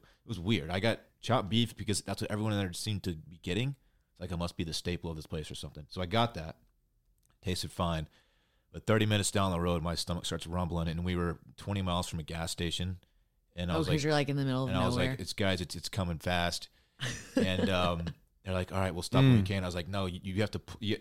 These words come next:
Speaker 1: it's like, you have to pull over." But even, even that wasn't enough time.
Speaker 2: <laughs> Oh, no.
Speaker 1: So it, I just, it just started coming out while I was in, in the back seat of my buddy's
Speaker 2: It
Speaker 1: Ford
Speaker 2: literally
Speaker 1: truck.
Speaker 2: came out in your pants like you were sitting in it.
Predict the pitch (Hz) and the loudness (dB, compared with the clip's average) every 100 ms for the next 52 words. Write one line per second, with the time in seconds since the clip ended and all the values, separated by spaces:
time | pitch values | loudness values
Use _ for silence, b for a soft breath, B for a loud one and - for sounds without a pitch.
0 | - 92 85 98 85 - 101 87 92 73 | -6 -8 -4 -4 -4 -4 -2 0 0 -2
1 | - - 98 120 104 123 123 104 110 95 | -10 0 4 4 4 2 2 2 0 0
2 | 95 90 85 85 - 175 110 - 311 277 | 0 0 -4 -4 -4 -4 -4 6 8 10
3 | 202 - 320 - - 320 277 277 - 269 | 8 4 2 2 2 0 2 0 0 -6
4 | - - - 95 95 - 95 98 92 - | -6 -8 0 2 2 0 -2 -2 0 0
5 | 117 107 104 - 110 101 87 - 104 101 | 0 0 0 2 4 4 4 4 4 6
6 | 107 113 90 92 92 85 90 - 92 76 | 4 4 4 4 2 0 -2 -2 -4 2
7 | 104 98 - 104 92 92 85 95 95 - | 2 2 0 0 0 0 2 2 2 6
8 | 254 277 277 254 247 247 233 220 214 202 | 12 12 12 12 12 12 12 12 10 12
9 | 185 196 190 165 180 165 165 160 170 170 | 12 10 4 4 4 4 4 2 4 4
10 | 151 190 165 147 135 127 | 4 4 4 4 0 -2